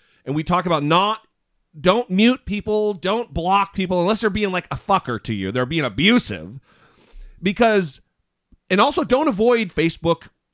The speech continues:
quote unquote, arguments. Don't dis-, don't avoid Facebook discussions because Brittany has had many people, I, I mean, more than I can count on my hands,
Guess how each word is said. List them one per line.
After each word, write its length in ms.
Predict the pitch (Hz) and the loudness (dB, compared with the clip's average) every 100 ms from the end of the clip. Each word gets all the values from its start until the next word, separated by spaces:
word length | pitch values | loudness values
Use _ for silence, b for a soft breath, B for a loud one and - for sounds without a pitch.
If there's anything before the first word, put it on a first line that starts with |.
| _ | _
quote 200 | - 170 | -2 0
unquote, 320 | 156 - 151 - | 0 -2 -4 0
arguments. 480 | 202 190 117 87 - | 0 0 -6 -10 -6
Don't 540 | 175 208 151 - 175 | -6 -6 -16 -20 -10
dis-, 240 | 147 165 - | -6 -6 -4
don't 340 | 151 208 220 | 0 0 0
avoid 380 | 156 143 196 175 | -2 0 0 0
Facebook 500 | - 175 156 - 147 | -2 -2 -2 -4 -6
discussions 560 | 147 - 320 254 139 123 | -8 -4 -2 -2 -6 -6
because 480 | 143 156 147 127 b b b b b b _ | -4 0 0 -2 b b b b b b _
Brittany 380 | 139 208 339 196 | 0 2 2 -2
has 100 | 151 | 0
had 440 | 160 143 131 120 _ _ _ - | 0 0 0 -6 _ _ _ -12
many 580 | 151 175 220 262 254 151 | -8 0 2 4 2 -2
people, 480 | - 104 85 64 - - | -4 -8 -10 -18 -20 -8
I, 200 | 170 165 | -4 0
I 20 | |
mean, 380 | 165 156 123 113 - | 0 0 -4 -10 -14
more 360 | 202 196 220 220 | -2 2 4 2
than 140 | 190 | -2
I 80 | 175 | -4
can 160 | 165 | -6
count 280 | 165 180 170 | -2 0 0
on 120 | 147 | -2
my 160 | 131 127 | 0 0
hands, 500 | 170 175 135 120 | 0 0 -2 -6